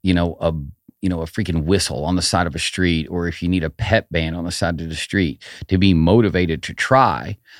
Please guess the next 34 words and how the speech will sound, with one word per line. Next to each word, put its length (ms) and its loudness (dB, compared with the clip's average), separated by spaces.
then 120 -2
perhaps 500 0
you're 140 0
just 280 -4
not 240 -2
motivated 540 -2
in 160 -8
general. 580 0
Uh, 360 0
you 120 2
know, 420 0
uh, 200 -2
somebody 320 -4
said, 200 -2
"Well, 240 -2
I've 200 -2
heard 300 0
that 100 -8
that 200 -2
course 280 -4
is 140 -6
really 260 0
boring," 480 -2
about 400 -4
a 160 -6
course 380 -6
on 100 0
a, 160 -6
at 100 -2
a 40 -4
marathon 440 -4
in 80 -8
the 60 -8
Midwest. 640 -6